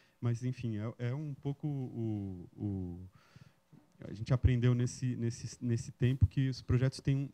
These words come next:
projetos de arquitetura, ainda mais desse porte, ou públicos, têm um tempo que é um tempo muito dilatado, né? A gente, um dos primeiros projetos que eu trabalhei com o Paulo foi a Praça Patriarca, que tinha sido feito o projeto, em,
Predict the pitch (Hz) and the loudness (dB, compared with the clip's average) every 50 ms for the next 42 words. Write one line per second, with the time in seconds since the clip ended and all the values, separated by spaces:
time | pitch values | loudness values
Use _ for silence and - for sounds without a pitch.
0 | 117 - - - - 117 127 131 131 127 131 123 117 - - - 117 - - 131 | -10 0 6 6 6 8 6 4 4 4 2 2 0 0 4 4 4 6 6 4
1 | 135 143 139 123 120 127 120 123 131 123 107 - - - 117 113 120 - - - | 6 6 6 6 4 4 4 4 4 2 0 -4 -10 -2 2 2 2 2 0 -2
2 | - - 113 120 135 139 123 104 - - 123 110 104 101 - _ _ _ _ _ | 2 4 6 6 6 6 4 2 0 -2 -2 0 0 -2 -6 _ _ _ _ _
3 | _ _ _ - 113 113 113 - - - 131 147 147 131 131 123 - 113 - - | _ _ _ 2 2 2 2 8 10 10 10 10 8 2 0 0 0 -2 0 2
4 | 131 127 131 139 123 - - 135 131 143 151 143 - 123 - - 131 127 120 - | 0 0 2 0 -2 2 4 6 6 6 6 4 4 2 2 2 0 0 0 0
5 | 131 127 - 127 127 139 - - 131 131 143 147 151 - - 131 117 113 113 110 | -2 0 0 -2 -2 -2 -2 -2 -2 0 0 -2 -2 0 2 2 2 4 2 0
6 | 104 104 104 110 117 - 107 107 110 110 104 101 113 113 110 - - 117 107 - | 0 -2 -4 -6 -6 -6 -6 -4 -4 -4 -6 -6 -8 -8 -8 -6 -6 -6 -6 -6
7 | 120 113 - - - 127 120 127 131 - - 127 117 123 120 - - 120 - 120 | -10 -12 -12 -6 -2 -2 0 0 -2 -4 -4 -2 -2 -2 -2 -2 -2 -2 -2 -2
8 | 117 117 117 117 117 123 113 - - - _ _ _ _ _ _ _ _ _ _ | -2 0 0 0 0 -2 -2 -4 -10 -20 _ _ _ _ _ _ _ _ _ _
9 | - 120 117 - - 113 113 123 131 123 - 127 127 123 - 123 120 120 - 123 | -2 0 2 4 4 4 4 2 0 -2 -2 -2 -2 0 0 -2 -2 -2 -4 -6
10 | - 117 117 - - 117 113 113 120 127 139 143 - 131 - - - - 127 - | -6 -6 -6 -4 -4 -4 -2 -2 -2 -2 -4 -4 -4 -6 -6 -6 -4 -4 -4 -4
11 | - 127 123 117 - - - 131 151 - 143 - - 123 113 120 117 - - 120 | -4 -8 -10 -12 -6 -2 -2 -2 -2 -2 -4 -4 -4 -4 -2 -4 -4 -4 -4 -6
12 | 117 113 107 - 117 110 | -6 -6 -6 -8 -10 -10